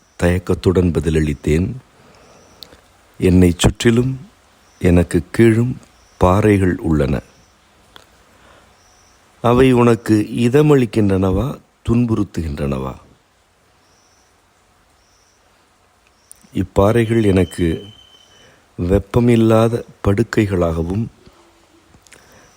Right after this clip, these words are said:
தலையணைகளாகவும் உள்ளன. நான் இப்பாறைகளுடன் சுகமாக படுத்திருக்கிறேன். இப்பாறைகள்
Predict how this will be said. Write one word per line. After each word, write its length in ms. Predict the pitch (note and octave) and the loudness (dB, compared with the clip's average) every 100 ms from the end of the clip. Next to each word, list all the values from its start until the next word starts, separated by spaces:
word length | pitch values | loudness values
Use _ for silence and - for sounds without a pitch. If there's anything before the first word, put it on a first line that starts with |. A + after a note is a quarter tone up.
| _ _ | _ _
தலையணைகளாகவும் 1040 | G#2 G2+ A#2+ A#2 G#2+ F#2+ F2 E2+ E2+ F#2 - | 2 4 4 4 4 4 2 2 0 -2 -2
உள்ளன. 680 | E2 D2+ D2 F2+ A2+ C#3 _ _ _ _ _ _ _ | -2 -2 -2 -2 -4 -10 _ _ _ _ _ _ _
நான் 340 | F2 F2 F2 - | -2 0 0 -2
இப்பாறைகளுடன் 1000 | G2 - F#2 G2 A2 G#2 F#2 E2+ D#2 - _ | -6 -2 0 2 2 2 2 2 0 -2 _
சுகமாக 720 | - - G#2+ G#2+ G#2 G2+ G2 - - | -14 -2 2 4 4 4 0 -6 -2
படுத்திருக்கிறேன். 800 | F#2+ F#2 - D#2+ D#2 D2 C#2+ D2 - - _ _ _ _ _ _ _ _ _ _ _ - _ _ _ _ _ _ _ _ - | -2 -2 -4 -4 -4 -6 -8 -10 -18 -20 _ _ _ _ _ _ _ _ _ _ _ -20 _ _ _ _ _ _ _ _ -2
இப்பாறைகள் 880 | A#2 - A#2+ C#3 D3+ B2+ G#2+ F#2 | -2 2 0 2 2 0 -2 -4